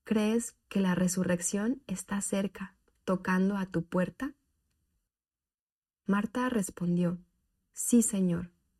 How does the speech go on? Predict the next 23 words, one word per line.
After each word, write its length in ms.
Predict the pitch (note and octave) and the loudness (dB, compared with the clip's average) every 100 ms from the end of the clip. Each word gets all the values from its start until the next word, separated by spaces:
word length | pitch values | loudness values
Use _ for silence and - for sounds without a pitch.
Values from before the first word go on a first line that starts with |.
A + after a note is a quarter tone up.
| _ _ _ _ | _ _ _ _
creo 320 | A3+ A3+ B3+ | 0 2 0
firmemente 880 | C4 G#3+ G3 F#3+ F#3+ F3+ F#3 - G#3 | 2 2 2 2 2 0 -2 -2 -2
que 120 | - | -4
tú 200 | F3+ G3 | -2 0
eres 280 | G3 G3 G3 | 0 -2 -2
el 100 | F3+ | 0
Mesías, 600 | E3+ E3 - E3 E3 - - _ _ _ _ | 2 2 2 2 0 -6 -14 _ _ _ _
el 160 | G3+ G3 | 2 2
Hijo 260 | F#3+ G#3+ | 0 -2
de 140 | G3 F3+ | 0 2
Dios, 420 | F3 F3 - - _ _ _ _ | 2 2 -4 -12 _ _ _ _
el 160 | - G3+ | 0 0
que 120 | G3+ | 0
tenía 440 | F#3+ F#3+ G3 A3 A#3+ | 0 2 4 2 2
que 120 | F#3+ | 2
venir 300 | F3+ F3+ F3+ | 4 4 4
a 140 | F3 | 2
este 260 | F3 - F3+ | 0 0 0
mundo". 340 | E3+ E3 E3+ - _ _ _ _ _ _ _ _ _ _ _ - | 2 0 -4 -8 _ _ _ _ _ _ _ _ _ _ _ -4
¿Y 100 | G3+ | -2
nosotros 680 | G3 F#3+ A#3 C4+ D#4+ - - _ _ _ - | 0 -2 -2 0 -2 -4 -14 _ _ _ -6
qué 140 | - | -2
respondemos? 840 | A3+ B3+ - F#3+ F#3 F#3 F3 - - | 2 0 0 0 2 2 -2 -6 -20